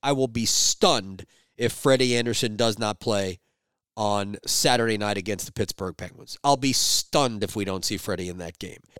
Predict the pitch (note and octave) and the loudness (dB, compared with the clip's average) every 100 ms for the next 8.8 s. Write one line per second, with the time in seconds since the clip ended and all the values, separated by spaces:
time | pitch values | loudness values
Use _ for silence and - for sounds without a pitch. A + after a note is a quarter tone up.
0 | - - _ A2+ C#3 B3+ F3 G3 - _ | -16 -16 _ -4 4 4 4 0 -12 _
1 | _ _ _ - - A#2 C3+ F3 F3+ F3+ | _ _ _ 0 2 4 4 2 4 4
2 | D3+ C#3+ D#3+ D#3 G3+ G3 G#3 - C3 F2 | 4 4 4 4 4 2 2 0 -2 -4
3 | - A#2+ A2 A#2+ - C#3 C3+ G3 E3+ F2+ | -8 -6 -2 -2 0 0 4 8 8 4
4 | - _ _ _ _ - B2 G#2+ - E3+ | -16 _ _ _ _ -8 -2 0 4 4
5 | E3 E3 E3 D#3+ - D#3 C#3+ A#2+ B2+ E2+ | 6 6 6 4 2 0 0 0 -2 -2
6 | - _ _ _ _ _ _ A2+ G2 C#3+ | -10 _ _ _ _ _ _ -6 2 4
7 | D#3+ - F3 F3+ E3+ F3 D#3+ - D#3 D3 | 4 2 2 2 2 2 2 4 4 4
8 | C3+ A#2+ - G2 A#2+ D#3+ - | 2 0 0 -2 0 0 -2